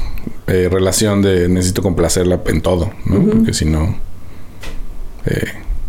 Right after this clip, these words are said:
Speaker 1: soy una mala niña.
Speaker 2: Es una mala hija.
Speaker 1: Ujú.
Speaker 2: Y entonces te digo, oscila de una cosa a la otra, que es mucho de la conducta border.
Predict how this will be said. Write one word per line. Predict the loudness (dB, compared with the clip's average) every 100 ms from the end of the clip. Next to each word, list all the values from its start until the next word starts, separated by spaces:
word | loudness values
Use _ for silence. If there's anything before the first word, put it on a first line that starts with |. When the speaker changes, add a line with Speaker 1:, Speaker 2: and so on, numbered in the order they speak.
| -4 -4 -6 -8 -10 -14 -16 -16 -4
Speaker 1:
soy | 0
una | 0
mala | 0 0 0
niña. | 0 -2 0 0 2
Speaker 2:
Es | 2 2 2
una | 2 2
mala | 4 2 2
hija. | 0 -2 -6 -10 -8 -2
Speaker 1:
Ujú. | 0 0 0 -4 -4
Speaker 2:
Y | 0
entonces | 0 2 2 2
te | 2 2
digo, | 4 4
oscila | 2 2 2 2 4 4
de | 4
una | 4 4 4 2
cosa | 0 0 2 0 0 -2 -6 -6
a | 0
la | 2 4
otra, | 2 0 -2 -2
que | 0
es | 2
mucho | 4 2 2
de | 2
la | 4 2
conducta | 2 2 4 2 0 0
border. | 4 4 2 0 -4